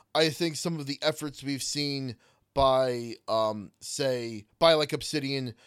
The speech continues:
by, um, uh, uh, uh, uh, let, what's the group? Uh, the, the, the, the,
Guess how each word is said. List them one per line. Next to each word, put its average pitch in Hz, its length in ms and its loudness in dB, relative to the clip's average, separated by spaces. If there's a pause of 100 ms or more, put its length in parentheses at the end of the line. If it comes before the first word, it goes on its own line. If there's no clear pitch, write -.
(260)
by, 135 540 4
um, 110 400 -2 (680)
uh, 101 260 -4 (1040)
uh, 113 300 -2 (300)
uh, 98 180 -4 (540)
uh, 110 220 -6
let, 117 200 -6 (280)
what's 123 200 -14
the 107 100 -10
group? 110 280 -10
Uh, 143 100 0 (560)
the, 160 160 0
the, 151 240 -2
the, 135 200 -6 (160)
the, 131 220 -8